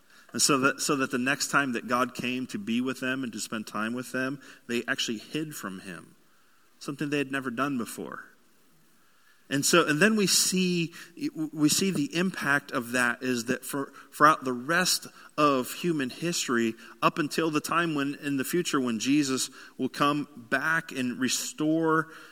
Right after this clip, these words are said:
restore the earth back to its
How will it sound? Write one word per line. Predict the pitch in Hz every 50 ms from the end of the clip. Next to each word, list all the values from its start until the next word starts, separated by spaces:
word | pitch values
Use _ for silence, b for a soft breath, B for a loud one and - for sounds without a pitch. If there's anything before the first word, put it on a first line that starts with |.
| B B B B
restore | - 135 139 120 - - - - - - - - - 147 151 156 165 165 165 156
the | 143 139 120 -
earth | 143 143 151 156 - - -
back | 123 123 135 135 139 147 - - -
to | - 151 143 139 143 147 147 - B B B B
its | - 139 127 -